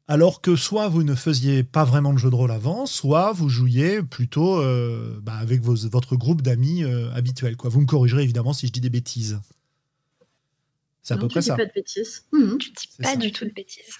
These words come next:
Speaker 3: Bien,
Speaker 1: Parfait.
Speaker 3: t'as bien révisé ta fiche.
Speaker 1: Ouais, voilà, ouais, super.
Speaker 3: <laughs>
Speaker 1: Euh, et du coup, ça m'a beaucoup, beaucoup intéressé,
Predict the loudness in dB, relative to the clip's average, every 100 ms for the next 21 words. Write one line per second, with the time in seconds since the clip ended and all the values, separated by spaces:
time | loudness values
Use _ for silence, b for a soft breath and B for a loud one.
0 | -14 -6 -2 0 0 0 2 2 0 -4
1 | -4 -6 -4 -4 -4 -4 _ _ -6 -6
2 | -4 -4 2 4 6 4 2 2 2 2
3 | 2 2 2 -2 -6 -2 4 4 4 0
4 | -6 _ _ -2 -2 -2 -8 -16 _ _
5 | -8 -6 -4 -2 -2 -6 -6 -2 -2 -2
6 | -2 2 2 0 -2 0 -2 -4 -2 -2
7 | -2 -2 -2 -2